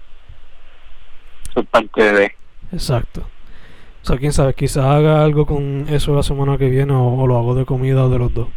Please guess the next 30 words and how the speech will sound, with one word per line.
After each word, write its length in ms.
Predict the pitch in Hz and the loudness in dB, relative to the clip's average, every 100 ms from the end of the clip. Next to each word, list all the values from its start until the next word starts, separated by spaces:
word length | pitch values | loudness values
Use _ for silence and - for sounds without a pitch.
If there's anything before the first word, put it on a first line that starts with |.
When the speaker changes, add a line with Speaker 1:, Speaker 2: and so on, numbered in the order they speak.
| - - - - - - - - - | -8 -8 -8 -8 -12 -10 -8 -8 -6
Speaker 2:
A 100 | - | -2
ver 120 | 127 117 | 0 0
cómo 180 | 131 | 0
Speaker 1:
Duro, 180 | 127 107 | 2 4
Speaker 2:
integro, 300 | 117 117 107 | 6 6 6
Speaker 1:
duro. 240 | 107 117 - - - - | 6 4 2 -6 -12 -8
Speaker 2:
a 100 | 143 | -4
ver 100 | 123 | -2
cómo 160 | 139 131 | 0 0
integro 260 | 135 131 | 2 2
los 180 | 131 131 | 2 2
emojis. 580 | 123 123 123 123 - - - - - - - - - - - - - - - - - - - - - | 0 0 0 -2 -4 -8 -10 -10 -12 -12 -14 -12 -12 -12 -14 -18 -16 -14 -14 -14 -18 -20 -10 -6 0
Speaker 1:
Sí, 200 | 117 110 | 4 6
los 180 | 104 98 | 6 4
emojis. 840 | 101 98 98 104 104 101 95 95 101 | 4 2 4 4 6 6 4 0 -6
Entonces, 340 | 101 104 120 | -2 0 0
pues, 140 | - 117 | 2 4
yo 120 | 113 | 6
voy 120 | 113 | 8
a 80 | 120 | 8
ver 140 | 120 117 | 6 4
cómo, 680 | 120 117 113 113 110 104 98 _ _ _ _ _ _ | 2 2 4 4 4 4 0 _ _ _ _ _ _
cómo 340 | - 113 113 110 | 0 4 6 8
hago 300 | 113 113 107 | 8 6 6
para 240 | 110 107 | 6 6
los 80 | 104 | 4
emojis. 580 | 101 104 110 110 107 98 _ - - - | 4 4 6 4 0 -4 _ -20 -14 0
Que 100 | 110 | 4
también, 600 | 113 110 113 131 131 120 | 4 4 4 4 4 4
pues, 160 | 120 | 4